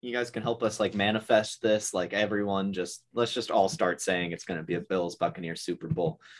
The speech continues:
and no doubt in our minds, and it'll just happen. <laughs> I want that to happen. That just sounds like a great Super Bowl.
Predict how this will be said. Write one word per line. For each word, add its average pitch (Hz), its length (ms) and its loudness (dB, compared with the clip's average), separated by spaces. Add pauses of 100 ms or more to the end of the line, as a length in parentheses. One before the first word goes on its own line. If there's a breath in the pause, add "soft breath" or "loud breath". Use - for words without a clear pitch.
(200 loud breath)
and 101 100 4
no 107 160 6
doubt 101 260 8
in 98 60 2
our 95 140 2
minds, 92 320 0
and 90 100 -4
it'll 95 280 2
just 87 200 -8
happen. - 320 -4 (100)
<laughs> 160 800 4 (1400 loud breath)
I 127 80 8
want 131 240 6
that 104 220 4
to 92 100 0
happen. 87 260 -4
That 104 160 -4
just 120 140 -2
sounds 110 200 2
like 101 140 0
a 98 60 0
great 92 400 -2
Super 87 320 -6
Bowl. 80 320 -6